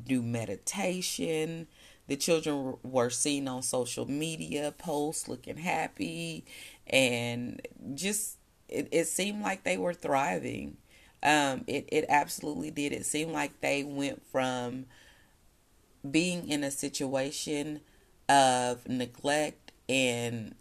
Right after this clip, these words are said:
um, not having to, now they were in a place of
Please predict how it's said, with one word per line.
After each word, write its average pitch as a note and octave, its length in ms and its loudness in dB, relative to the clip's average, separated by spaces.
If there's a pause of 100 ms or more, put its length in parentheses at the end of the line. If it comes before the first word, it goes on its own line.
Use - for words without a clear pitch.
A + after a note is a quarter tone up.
(540)
um, A#2+ 540 0 (840)
not C#3+ 400 4
having E3+ 720 0 (640)
to, D3+ 540 4
now D#3 300 4
they E3 240 4
were D3+ 380 -2
in C#3+ 440 2
a C3+ 680 -2 (300)
place D#3 460 2
of B2 640 2